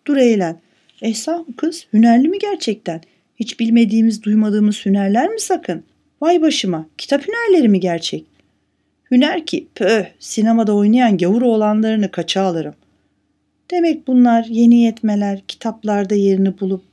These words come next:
okuyup, gereğince usta kesilip, he mi? Ah sorma.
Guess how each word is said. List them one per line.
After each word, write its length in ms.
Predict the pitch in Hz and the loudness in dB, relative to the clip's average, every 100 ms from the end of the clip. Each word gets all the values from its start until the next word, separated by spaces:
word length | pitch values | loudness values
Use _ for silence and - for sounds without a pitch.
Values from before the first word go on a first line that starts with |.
| - | -10
okuyup, 560 | 220 - 196 190 190 - | -8 -4 -2 -2 -4 0
gereğince 460 | 196 196 190 190 | 2 2 0 -2
usta 320 | 190 - - | -6 -10 -10
kesilip, 480 | 196 185 - 175 170 | -8 -10 -12 -12 -12
he 160 | - 349 | -4 -2
mi? 200 | 214 160 _ _ _ _ _ _ _ - | -2 -6 _ _ _ _ _ _ _ -6
Ah 180 | 254 240 | -6 -6
sorma. 580 | - 240 214 180 165 | -6 -2 -2 -4 -6